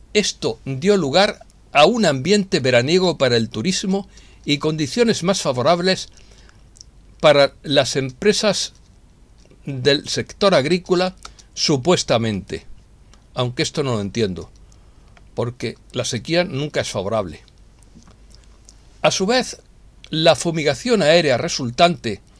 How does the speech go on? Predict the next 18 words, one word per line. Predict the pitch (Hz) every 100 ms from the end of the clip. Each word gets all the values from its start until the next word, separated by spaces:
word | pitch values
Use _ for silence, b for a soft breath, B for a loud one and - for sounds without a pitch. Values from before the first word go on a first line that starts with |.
| b b b b b
para | - 147 135 110
la | - 135 147
geoingeniería | - - 143 127 127 - 131 127 135 214 180
del | 123 110 107
clima | - - 196 208 208 233 -
produce | - 135 151 220 - 226 - - -
gota | 147 139 175 -
fría. | - 120 98 85 - - - - - - - - b b b b b b b -
El | 165 175
objetivo, | 175 - 185 277 330 - - - - - - - - -
según | - 165 190 214
el | 143
mismo | 175 - 160 - -
eurodiputado, | 208 196 139 202 156 123 139 123 170 - - - - - - - b b b b -
sería | - - 170 240 233
conjurar | 196 160 - 139 170 214 160
las | 127 -
lluvias | 202 196 196 -